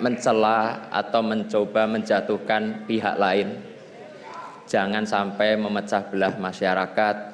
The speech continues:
Balik lagi, kita itu fokus untuk menjalankan politik dengan kegembiraan, dan dalam meraih kemenangan kita tidak perlu menggunakan strategi konfrontatif.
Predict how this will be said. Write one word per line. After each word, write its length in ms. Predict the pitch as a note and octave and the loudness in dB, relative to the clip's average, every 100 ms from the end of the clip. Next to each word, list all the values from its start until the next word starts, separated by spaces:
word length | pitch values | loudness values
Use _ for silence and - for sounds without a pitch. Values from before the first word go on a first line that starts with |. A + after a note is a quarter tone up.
| - - - - - - - - | -18 -20 -20 -20 -20 -20 -20 -4
Balik 320 | G2+ G#2 G2+ | 2 2 2
lagi, 480 | G#2+ G#2 G2+ F2+ - | 0 0 -2 -4 -4
kita 480 | A2 G#2+ - A2+ A2+ | -4 -4 0 0 2
itu 400 | A2 G#2 A#2+ A#2+ | 0 -2 -2 -2
fokus 720 | B2 G#2+ G#2+ A#2+ G#2+ - - - | 0 0 0 -4 -4 -8 -14 -10
untuk 320 | G2 F#2+ - G#2 | -8 -6 -6 -4
menjalankan 720 | G#2+ G#2 G2 G2 G#2+ G#2+ G#2+ | -2 0 0 0 0 0 0
politik 720 | G#2+ A2 G#2+ - C3 - - - - | 0 0 0 0 0 -2 -14 -18 -16
dengan 320 | - F#2+ G2 G2+ | -8 -4 -4 -2
kegembiraan, 880 | G2 G2+ G2+ G2 - A2 B2+ C3 C3 - - - - | -2 0 0 2 2 2 0 -2 -8 -14 -20 -12 0
dan 320 | A2+ A2+ A#2 | 2 2 0
dalam 320 | G#2+ G#2+ G#2 G#2 | 2 2 2 2
meraih 400 | A#2 C#3 C3+ - | 4 2 0 -2
kemenangan 560 | A2 A2 G#2+ A2 A2 | 0 0 0 0 -2
kita 400 | - G2 G2 G#2+ | -4 -6 0 0
tidak 480 | G#2 G2+ G#2 - - | 0 0 0 0 0
perlu 240 | G#2 A2+ | 2 2
menggunakan 560 | A2+ A2 G#2 G2 F#2 G#2 | 2 2 0 0 0 -2
strategi 880 | G#2 - G2+ G2 G2 G2+ G#2+ G2+ - | -4 -6 -2 0 0 -2 0 -4 -2
konfrontatif. 1120 | F#2 F#2 - F#2+ F#2 F2+ E2+ F#2 E2+ - - | -2 -2 -2 -2 0 -2 -2 -4 -8 -10 -18